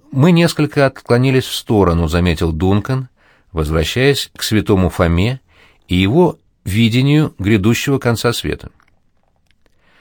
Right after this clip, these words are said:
Подытожим ваши три фактора. Человеческий мозг функционирует на квантовом уровне. Тёмная энергия является проявлением квантовой механики,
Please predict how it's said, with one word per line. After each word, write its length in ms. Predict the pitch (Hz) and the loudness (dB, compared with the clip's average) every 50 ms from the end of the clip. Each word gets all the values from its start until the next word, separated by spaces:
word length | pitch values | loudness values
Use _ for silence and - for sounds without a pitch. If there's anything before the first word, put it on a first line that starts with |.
| _ _ _ - | _ _ _ -4
Подытожим 640 | 85 82 101 98 - 190 196 180 190 175 151 - - | -2 0 0 2 2 2 4 4 2 0 -2 -2 -2
ваши 380 | 90 101 135 156 147 - 151 | 0 2 2 2 2 2 -2
три 180 | - - 131 123 | -4 -2 -4 -4
фактора. 480 | - - 76 - - - - - - - _ _ _ _ _ _ _ _ _ _ _ _ _ _ _ _ _ _ _ _ _ _ _ | -2 -2 -4 -4 -4 -8 -14 -14 -16 -18 _ _ _ _ _ _ _ _ _ _ _ _ _ _ _ _ _ _ _ _ _ _ _
Человеческий 800 | - - 95 87 87 95 143 170 - 185 165 - - - 127 101 | -6 -2 2 2 4 4 4 2 2 0 -2 -2 -2 -2 0 2
мозг 440 | 95 92 90 90 98 - - - _ _ _ _ _ _ _ | 4 4 4 2 0 -2 -6 -14 _ _ _ _ _ _ _
функционирует 760 | - - 82 78 - - 78 76 78 92 120 135 160 160 151 120 | -6 -4 -4 -4 -2 -2 -2 0 0 0 0 0 0 -2 0 0
на 160 | 113 107 92 | 0 0 0
квантовом 640 | - 90 98 120 135 135 123 - 123 127 135 - - - | 0 0 0 0 0 0 -2 -2 -2 -2 -2 -4 -4 -6
уровне. 500 | 92 92 87 82 78 78 80 82 87 90 _ _ _ _ _ _ _ _ _ _ _ _ _ | -4 -2 -2 -2 -2 -2 -4 -6 -8 -10 _ _ _ _ _ _ _ _ _ _ _ _ _
Тёмная 500 | - - - 98 120 139 151 160 165 160 | -8 -2 0 2 2 2 2 2 2 0
энергия 720 | - - 156 151 120 98 92 90 87 85 85 82 85 90 - _ _ _ _ _ _ - | 0 0 0 0 2 2 2 2 0 -2 -2 -4 -6 -8 -10 _ _ _ _ _ _ -6
является 480 | 71 73 82 95 131 120 - - 131 | -4 0 0 0 0 0 -2 -4 -6
проявлением 880 | - _ - 107 110 110 107 98 92 92 92 95 104 110 120 127 127 - | -6 _ -2 0 2 4 4 2 2 2 2 2 2 0 0 -4 -4 -6
квантовой 580 | - - 95 113 110 101 87 - 92 90 87 | -6 -4 0 0 0 0 0 0 0 0 2
механики, 720 | 85 87 80 - - 85 80 80 92 101 - - 131 135 | 0 0 -2 -2 -2 -2 -2 -2 -2 -4 -6 -8 -14 -14